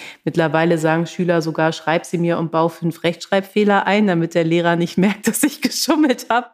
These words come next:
Und dann ist sie halt da. Und das heißt, gerade diese Frage von Kreativität, komplexe Zusammenhänge, Abstraktionsvermögen, also das, was auch jeder Betrieb von einer,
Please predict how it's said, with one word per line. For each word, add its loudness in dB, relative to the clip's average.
Und 0
dann 2
ist -8
sie -4
halt -6
da. -4
Und 0
das -2
heißt, 0
gerade 2
diese -2
Frage 0
von -2
Kreativität, -2
komplexe -4
Zusammenhänge, 0
Abstraktionsvermögen, -2
also -4
das, -2
was -6
auch -12
jeder 2
Betrieb -4
von 0
einer, 0